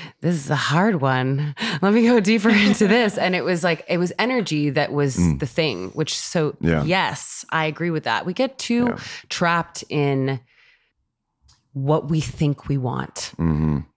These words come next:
Speaker 2: Yeah, we have these ideas of, you know, what my partner is gonna look like, what they're gonna do.
Speaker 1: Yeah.
Speaker 2: They're gonna be, you know, they have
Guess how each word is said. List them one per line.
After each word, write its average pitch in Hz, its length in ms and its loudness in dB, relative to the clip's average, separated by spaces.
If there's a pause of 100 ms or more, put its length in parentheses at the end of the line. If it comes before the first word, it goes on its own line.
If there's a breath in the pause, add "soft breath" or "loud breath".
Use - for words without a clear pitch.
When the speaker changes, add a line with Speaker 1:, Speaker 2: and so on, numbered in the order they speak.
(760 loud breath)
Speaker 2:
Yeah, 95 80 4
we 98 120 6
have - 140 2
these 95 160 4
ideas 87 460 4
of, 76 240 0
you 85 80 2
know, 82 120 4
what 78 180 2
my 82 140 2
partner 80 300 0
is 78 100 -2
gonna 78 180 0
look 82 320 0
like, 82 280 -2
what 85 160 -2
they're 85 120 2
gonna 78 220 0
do. 92 540 4
Speaker 1:
Yeah. - 300 4 (260 loud breath)
Speaker 2:
They're 92 140 4
gonna 92 180 4
be, 90 240 4
you 92 80 4
know, 85 340 2
they 87 140 -2
have 90 160 -4